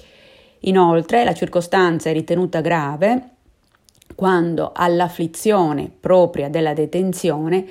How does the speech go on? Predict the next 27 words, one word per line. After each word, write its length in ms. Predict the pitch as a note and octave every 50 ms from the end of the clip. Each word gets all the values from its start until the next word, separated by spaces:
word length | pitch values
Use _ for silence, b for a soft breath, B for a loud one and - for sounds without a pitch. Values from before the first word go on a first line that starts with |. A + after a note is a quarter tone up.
| B B B B B B
si 260 | B - - - B3
somma 800 | A#3+ - - - - F#3+ E3+ D#3 D#3 D#3 D#3 D#3 D#3+ D#3+ D#3+ - -
inutilmente 1160 | - F#3+ F#3 F#3+ G3 F#3+ F3 - B3 B3+ A3+ G3+ F3+ D#3+ D3+ D3 D3 D3+ D3 - E3+ D#3 D#3+
quella 380 | - - G#3 F#3 E3 D3+ D3 D3
derivante 640 | D3 E3 E3 F3+ E3+ F3+ E3+ D#3 D#3 D#3+ D#3 D#3 E3+
all'interessato 1040 | E3 F3 F3 F3+ E3 G3+ G#3 A#3 A#3 A#3 - E3 D3+ C#3+ C#3+ C#3+ - - D#3 D3+ -
dall'impossibilità 1160 | D#3 D#3+ F3 F#3 G3 F#3+ E3+ F3+ F#3+ F3+ - - G3+ E3+ G3 G3+ G#3+ G#3 G#3 - D3+ C#3+ C#3+
di 160 | D3 E3 F3+
essere 360 | F3 E3+ E3+ - - D#3 D#3+
vicino 720 | E3 D#3 F#3 F3 - - - E3 D#3 D3 C#3+ D3 D3+ D3+ - -
ai 280 | D#3 C#3+ C#3+ D3 C#3+
congiunti. 1000 | C#3+ - D#3 D3+ D#3 D#3+ D3 D#3 D3 D3+ D3+ D3+ D3+ D3 - E3 D#3 D#3+ D#3 B B B B B B B B B B
Ad 160 | - G3+ F3
esempio, 520 | E3+ D#3+ D3 E3 D3 C3+ A#2 A#2 - - B2+
la 80 | C3 C#3+
nascita 400 | E3+ G3 G#3+ G#3 A3 E3 - E3
di 80 | D3+
un 140 | F3 F3 E3+
figlio, 500 | E3+ - - D3+ C#3 B2+ B2+ B2+ C#3 C3+
pur 240 | C3 - A#3 C4 B3
essendo 420 | F#3+ - - - - F3 G3 F#3
una 120 | E3 D#3+ D3+
circostanza 760 | - D#3+ D#3 - - C3+ - - D#3 D#3+ E3+ E3 E3 -
lieta, 600 | - - - E3 F3 F3 - - - - - - -
quindi 220 | - - C3+ B2+ C#3
non 160 | D#3 D#3+ D#3+
luttuosa, 720 | D#3 D3+ D3+ - - E3 D#3+ C3+ - D3+ C3 C#3 E3+ D#3+